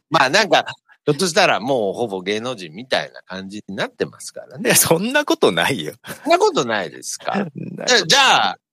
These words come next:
Speaker 1: じゃあいつかリレーしてほしいですね、古典ラジオさん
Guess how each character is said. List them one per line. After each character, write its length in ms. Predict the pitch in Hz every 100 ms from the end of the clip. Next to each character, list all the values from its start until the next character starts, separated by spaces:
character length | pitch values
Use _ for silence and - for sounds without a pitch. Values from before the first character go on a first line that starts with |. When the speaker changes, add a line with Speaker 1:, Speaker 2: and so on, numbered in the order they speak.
| _
Speaker 1:
じ 80 | 220
ゃ 20 |
あ 20 | 196
い 140 | 165
つ 120 | -
か 380 | - 113 85 76 - _ -
リ 200 | 123 110 110
レ 400 | 110 107 104 101
ー 160 | 104
し 140 | 98 -
て 80 | 127
ほ 160 | 120
し 200 | 123 208
い 40 | 139
で 40 |
す 200 | - - 185
ね、 200 | 220 165
古 120 | 98
典 240 | 85 90 85
ラ 160 | 82
ジ 100 | 73
オ 80 | 65
さ 160 | -
ん 60 | -